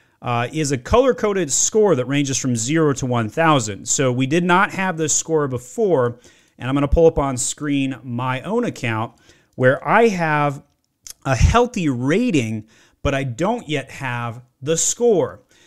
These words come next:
So it's really unclear, like, what my score is gonna end up being on my account. And I do have some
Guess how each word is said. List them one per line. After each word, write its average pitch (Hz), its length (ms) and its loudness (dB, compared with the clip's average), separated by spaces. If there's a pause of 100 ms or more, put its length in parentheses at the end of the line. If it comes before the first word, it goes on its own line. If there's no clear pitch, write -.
(180)
So 175 200 0
it's 170 160 0
really 254 360 -2
unclear, 208 580 -2
like, 151 240 0
what 160 240 0
my 160 160 2
score 160 340 4
is 131 80 0
gonna 143 200 0
end 143 140 0
up 127 140 0
being 143 320 2
on 117 220 0
my 196 160 2
account. 127 420 -2
And 139 100 -2
I 233 100 0
do 196 360 0
have 151 260 0
some 123 380 -2